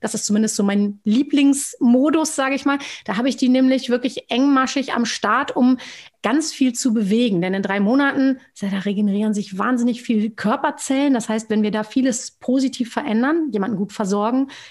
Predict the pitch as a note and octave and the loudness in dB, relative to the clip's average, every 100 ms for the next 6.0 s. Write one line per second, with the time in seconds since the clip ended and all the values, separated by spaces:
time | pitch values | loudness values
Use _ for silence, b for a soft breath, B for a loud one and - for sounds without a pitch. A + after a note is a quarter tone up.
0 | - A3 G#3 G3+ - A3 C#4 C#4+ B3+ - | -2 2 2 0 -2 0 0 0 -4 -4
1 | A#3 C#4+ - A#3+ A#3 A#3 A#3 A3+ A#3 B3+ | -2 -2 0 0 0 0 0 0 0 0
2 | A#3+ B B - G3+ G#3 G3+ A3+ G#3+ G#3 | 0 B B -6 -4 0 0 2 2 0
3 | G3+ G3+ G3+ E3 F#3 G#3+ G#3 G#3 F#3+ G3+ | 0 0 0 -2 -4 -4 -4 -2 -2 0
4 | F#3+ F#3+ - A3 A3 G3+ - A3 A3 B | -2 -4 -4 -6 -4 -6 -2 -4 -4 B
5 | B F3+ - G3 F3 E4 A#3+ B3 B3+ | B -10 -6 -8 -2 -2 2 2 2